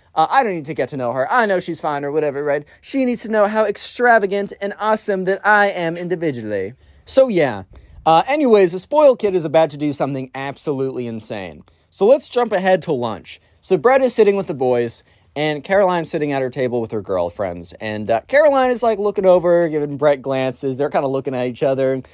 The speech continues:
They're being a little flirty. Love is in the air. Life is good, man. Brett knows that he's about to,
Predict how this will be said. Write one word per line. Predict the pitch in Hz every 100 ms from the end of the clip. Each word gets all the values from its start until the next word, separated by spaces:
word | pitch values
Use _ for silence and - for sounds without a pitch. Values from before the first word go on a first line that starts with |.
| _ _
They're | - 233
being | 240 233
a |
little | 233 226 220
flirty. | - 208 202 202 208 202 202
Love | 180 190
is | 190 165
in | 196
the | 175 165
air. | 165 175 170 170 _ _ -
Life | 392 381
is | 359
good, | - 285 123
man. | 123 113 107
Brett | 110 269 233
knows | 233 220 185
that | 165
he's | 220 247
about | 202 185 180
to, | 175